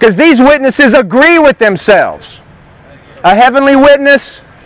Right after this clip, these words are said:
and an earthly witness. If we receive the witness of men, the witness of God is greater. What's the witness of God? The S-,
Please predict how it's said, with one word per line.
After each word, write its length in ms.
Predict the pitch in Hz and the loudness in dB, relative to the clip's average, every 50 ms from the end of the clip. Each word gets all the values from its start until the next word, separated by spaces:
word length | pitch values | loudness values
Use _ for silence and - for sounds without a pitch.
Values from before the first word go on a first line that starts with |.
| - - | -8 -4
and 140 | 185 202 214 | -2 0 2
an 80 | 220 | 2
earthly 360 | 233 247 247 - - 226 214 | 2 2 0 0 0 0 0
witness. 640 | 208 196 196 175 135 127 107 90 - - - - - - - - - - - - - - - _ _ _ _ - - - - - - | 2 2 2 2 0 -2 -8 -14 -16 -20 -20 -20 -20 -20 -20 -20 -20 -20 -20 -20 -20 -20 -20 _ _ _ _ -20 -20 -20 -20 -20 -12
If 80 | - - | -4 -2
we 120 | 240 254 254 | 0 0 0
receive 400 | 254 - - - 277 285 233 220 | 0 -2 -2 -2 0 0 2 2
the 100 | 240 233 | 2 2
witness 380 | 254 254 226 240 208 - - | 2 0 0 -2 -8 -4 -4
of 100 | 202 170 | -2 0
men, 340 | 180 208 240 294 294 262 226 | 0 0 2 2 2 2 2
the 100 | 214 190 | 2 2
witness 360 | 202 247 254 240 226 - - | 2 2 0 0 -2 -4 -4
of 160 | 208 165 135 | -4 -4 -2
God 500 | 123 208 233 254 277 277 262 233 220 202 | 0 0 2 2 2 2 2 2 0 0
is 140 | 208 202 170 | -2 -4 -6
greater. 540 | 143 165 226 240 247 247 226 156 107 85 - - - - - - - - - - - | -2 0 0 2 2 2 0 0 -2 -4 -6 -12 -20 -20 -20 -20 -20 -20 -20 -12 -4
What's 200 | - 220 233 - | -2 -2 -2 -2
the 120 | - 240 233 | -4 -2 0
witness 340 | 240 254 247 247 233 - - | 0 0 0 -2 -4 -2 -2
of 140 | 233 180 | -2 0
God? 320 | 175 247 277 269 240 196 156 | 2 2 2 2 2 0 -2
The 60 | 165 | -6
S-, 160 | 156 - - | -12 -14 -16